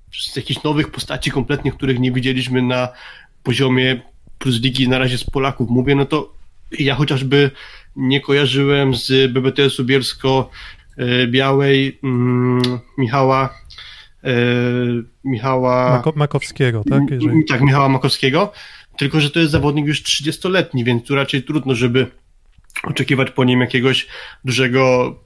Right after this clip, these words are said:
Speaker 1: postępu. Oprócz tego Argentyńczyk Luciano Vincen-, Vincentin, no i na tym właściwie to jest, y,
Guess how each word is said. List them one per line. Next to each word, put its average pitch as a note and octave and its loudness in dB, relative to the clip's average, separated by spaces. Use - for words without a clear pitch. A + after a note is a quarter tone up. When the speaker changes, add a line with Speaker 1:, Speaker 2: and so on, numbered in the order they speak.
Speaker 1:
postępu. B2 -2
Oprócz B2 -2
tego C3+ 0
Argentyńczyk C3 -2
Luciano B2+ 0
Vincen-, C3+ 0
Vincentin, C3 0
no C#3+ 2
i C#3+ 0
na C3 0
tym C3+ -2
właściwie C3+ -2
to D3 -4
jest, C#3 -2
y, C#3 0